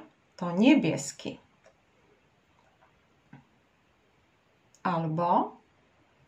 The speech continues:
kupiłam nową koszulę. W jakim kolorze? Koszula jest biała. Albo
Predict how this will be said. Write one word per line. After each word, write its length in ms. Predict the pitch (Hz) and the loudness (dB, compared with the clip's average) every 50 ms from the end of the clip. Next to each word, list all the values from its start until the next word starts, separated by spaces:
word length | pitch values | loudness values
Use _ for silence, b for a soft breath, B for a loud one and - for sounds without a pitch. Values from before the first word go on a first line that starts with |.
| _ _ _ _ _ | _ _ _ _ _
kupiłam 880 | - 359 359 349 - - 220 214 190 175 170 170 180 202 233 269 320 - - - | -2 -2 -2 -2 -2 -2 0 0 0 0 2 2 4 4 4 2 2 -2 -4 0
nową 720 | 196 208 208 190 185 180 180 175 170 185 196 240 269 254 | 2 4 4 4 4 2 0 0 2 2 2 2 2 0
koszulę. 680 | - 240 233 233 - - - 269 180 160 - - - - - - _ _ _ _ _ _ _ _ _ _ _ _ _ _ _ _ _ _ _ _ _ | -2 -2 -2 -2 -2 0 2 2 2 2 0 -2 -4 -8 -12 -20 _ _ _ _ _ _ _ _ _ _ _ _ _ _ _ _ _ _ _ _ _
W 100 | - 180 | -6 -2
jakim 400 | 226 453 440 - 311 262 226 - | -2 -2 0 2 4 4 4 4
kolorze? 720 | - 220 196 190 175 165 165 165 - 180 185 214 277 - - - _ _ _ _ _ _ _ _ _ _ _ _ _ _ _ _ _ _ _ _ _ | 4 2 2 2 2 0 -2 -4 -4 -4 -2 -2 -4 -6 -8 -16 _ _ _ _ _ _ _ _ _ _ _ _ _ _ _ _ _ _ _ _ _
Koszula 760 | - - 330 - - - 196 170 170 160 165 175 208 262 262 - | -2 -2 0 0 0 0 0 2 2 2 2 2 2 2 0 2
jest 300 | 208 233 240 240 - 185 | 2 2 2 0 -2 -6
biała. 560 | 165 147 196 196 170 160 156 156 151 160 160 - - _ _ _ _ _ _ _ _ _ _ _ _ _ _ _ _ _ _ _ _ - _ _ _ _ _ _ _ _ _ _ _ _ _ _ _ _ _ _ _ _ _ _ _ _ _ _ _ _ _ _ _ _ _ _ _ _ _ _ _ _ _ _ _ - | -8 -4 -2 0 0 0 0 0 -2 -4 -6 -10 -18 _ _ _ _ _ _ _ _ _ _ _ _ _ _ _ _ _ _ _ _ -20 _ _ _ _ _ _ _ _ _ _ _ _ _ _ _ _ _ _ _ _ _ _ _ _ _ _ _ _ _ _ _ _ _ _ _ _ _ _ _ _ _ _ _ 0
Albo 720 | 180 170 160 156 156 156 - 156 165 180 370 381 415 427 | 2 2 2 0 -2 -4 -6 -4 -2 -2 -2 -4 -4 -8